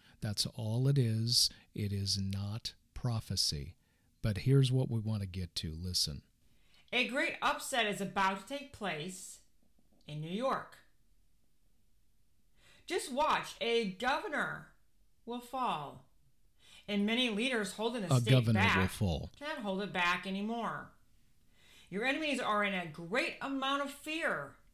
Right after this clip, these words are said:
Speaker 2: regarding the state.
Speaker 1: See, y-, a governor will fall. Well, obviously she's talking about Kathy Hochul. There's only one governor in New York, and that's, mm, Kathy. So,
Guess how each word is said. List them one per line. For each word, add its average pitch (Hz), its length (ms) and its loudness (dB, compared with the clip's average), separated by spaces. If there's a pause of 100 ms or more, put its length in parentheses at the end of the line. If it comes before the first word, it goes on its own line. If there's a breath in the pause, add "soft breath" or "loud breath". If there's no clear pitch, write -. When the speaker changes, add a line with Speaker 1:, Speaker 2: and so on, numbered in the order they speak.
(140)
Speaker 2:
regarding 202 600 -2
the 214 80 -6
state. - 560 -4 (640)
Speaker 1:
See, 101 320 2 (720 loud breath)
y-, 131 200 2
a 156 120 10
governor 156 420 10
will 123 220 4
fall. 78 480 0
Well, 135 180 8
obviously 156 560 8
she's 120 300 8
talking 117 400 4
about 101 260 -2
Kathy 95 380 0
Hochul. 110 400 2
There's 113 180 6
only 127 240 8
one 120 300 6
governor 113 540 6
in 110 460 6
New 120 140 6
York, 127 460 4
and 95 120 2
that's, - 480 2
mm, - 280 -6 (260)
Kathy. - 480 -4 (420 loud breath)
So, 123 480 6